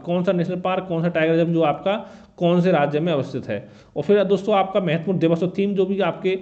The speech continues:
पर्यावरण संबंधी जो भी आपके दिवस और थीम है, वो आपको पढ़ लेनी है। और साथ ही प्रमुख पुरस्कार आपको पढ़ लेना है कि पर्यावरण संबंधी जो भी पुरस्कार आपका हाल फिलहाल में दिया गया हो,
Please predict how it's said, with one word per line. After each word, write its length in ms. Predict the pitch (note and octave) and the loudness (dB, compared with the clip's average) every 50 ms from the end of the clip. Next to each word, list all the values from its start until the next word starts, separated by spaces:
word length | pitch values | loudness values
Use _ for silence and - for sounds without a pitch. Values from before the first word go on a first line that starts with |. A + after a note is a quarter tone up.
| - - - - - - | -8 -16 -20 -18 -8 0
पर्यावरण 280 | - D3+ D#3 D#3+ F3 E3+ | 2 4 4 4 4 2
संबंधी 260 | - E3 E3+ F3+ F3 | 0 0 0 0 2
जो 80 | F3+ F3+ | 2 2
भी 100 | F#3 F#3 | 2 2
आपके 240 | E3+ D#3 F3 F3+ E3+ | 0 0 0 -2 0
दिवस 240 | D#3+ E3 D#3+ E3 | 0 0 2 2
और 100 | E3+ D#3+ | 0 -2
थीम 200 | E3+ E3+ E3 E3+ | -2 -2 -2 -2
है, 60 | F#3 F3 | 0 0
वो 140 | F3 E3+ | 2 2
आपको 180 | E3 D3+ D#3+ D#3+ | 2 2 2 0
पढ़ 180 | D#3+ F3+ F3+ F3+ | -2 -2 0 2
लेनी 240 | F3 F3 F3+ F#3+ | 2 2 2 0
है। 200 | G3+ G#3+ A3+ - - - - - - | -2 -4 -4 -8 -12 -18 -14 -6 -4
और 80 | D#3+ | -4
साथ 260 | D3+ - F3 E3 E3 F#3+ | 0 2 2 2 2 0
ही 40 | |
प्रमुख 320 | F3+ - F#3 F3 F3+ F3 F3 | 0 0 0 0 0 0 -2
पुरस्कार 360 | D#3+ C#3 - - - E3 D#3+ | -4 -4 -4 -2 0 0 2
आपको 160 | D3+ D3+ D#3+ | 0 0 -2
पढ़ 160 | E3 E3 D#3+ | -4 -2 -2
लेना 200 | D#3+ E3 E3+ F3 | 0 0 0 0
है 60 | F#3+ G3+ | -2 -4
कि 60 | G3 | -4
पर्यावरण 320 | G3 - D#3 D3+ D3+ D#3+ | -2 0 0 0 0 -2
संबंधी 200 | - F3 F3 E3+ | -2 -2 -2 0
जो 80 | E3+ E3+ | 0 0
भी 60 | F3+ | 0
पुरस्कार 340 | E3+ E3 D#3 - - F#3 E3 | 0 -2 -4 -2 0 0 0
आपका 240 | D#3+ - - E3+ D3+ | 0 0 -2 -2 0
हाल 120 | D#3 D3 | 0 0
फिलहाल 200 | D3 D#3+ D3 D3 | 0 0 0 0
में 80 | D3+ C#3 | 0 0
दिया 140 | D3 D3 | 0 0
गया 160 | C#3+ C#3+ D#3 D#3+ | 2 2 2 2
हो, 140 | F3 G3 | 2 0